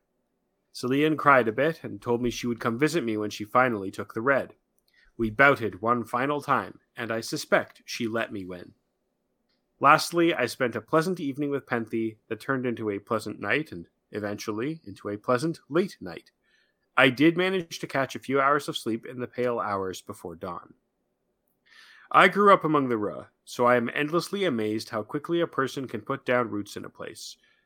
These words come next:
Though I had been in Hert less than two months, it was hard to leave. Still, it felt good to be back on the road again, heading towards Alvaron and Denna.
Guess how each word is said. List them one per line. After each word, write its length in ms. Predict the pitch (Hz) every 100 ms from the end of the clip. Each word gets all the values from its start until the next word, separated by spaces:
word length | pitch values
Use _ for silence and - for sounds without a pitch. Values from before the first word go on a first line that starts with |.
| _ _ _ -
Though 140 | 123
I 100 | 143
had 120 | 170
been 140 | 156 170
in 160 | 156
Hert 180 | 147 160
less 200 | 151 135
than 160 | - 117
two 200 | - 185
months, 440 | 139 101 98 - -
it 120 | 147
was 140 | 143 127
hard 240 | 120 104
to 80 | 92
leave. 380 | 92 - - _ _ _ _ _ _ -
Still, 360 | - 170 208
it 140 | 185 135
felt 260 | 135 113
good 160 | - 160
to 60 | 170
be 100 | 208
back 300 | 165 151 160
on 100 | 156
the 80 |
road 220 | 127 117 107
again, 400 | 98 98 95 -
heading 280 | - 139 170
towards 360 | 156 143 139 131
Alvaron 520 | 117 110 113 110 113
and 120 | 110
Denna. 320 | 98 - -